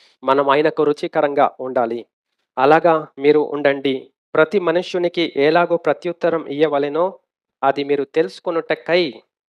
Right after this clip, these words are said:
మీ సంభాషణ ఉప్పు వేసినట్టు ఎల్లప్పుడూ రుచిగలదిగాను కృపాసహితముగాను ఉండనీయండి.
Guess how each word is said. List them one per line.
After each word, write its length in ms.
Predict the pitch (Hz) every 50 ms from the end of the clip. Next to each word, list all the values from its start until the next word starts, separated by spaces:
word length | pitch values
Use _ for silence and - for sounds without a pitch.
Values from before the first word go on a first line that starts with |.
| _ _ _ _ _ -
మీ 120 | 131 143 139
సంభాషణ 760 | - - 147 147 170 175 175 175 - - 160 151 151 156 - - -
ఉప్పు 280 | 147 143 _ - 202
వేసినట్టు 680 | 185 175 170 160 - 156 156 147 143 - - 185 175 -
ఎల్లప్పుడూ 440 | - 139 143 160 175 170 - 170 160
రుచిగలదిగాను 1000 | 151 151 147 - 170 160 165 160 160 156 160 156 156 147 156 160 180 196 196 - -
కృపాసహితముగాను 1000 | - 147 147 - 175 170 - - 160 160 160 - 170 156 151 151 151 151 165 -
ఉండనీయండి. 800 | - - 151 165 180 180 180 180 180 180 175 180 180 175 131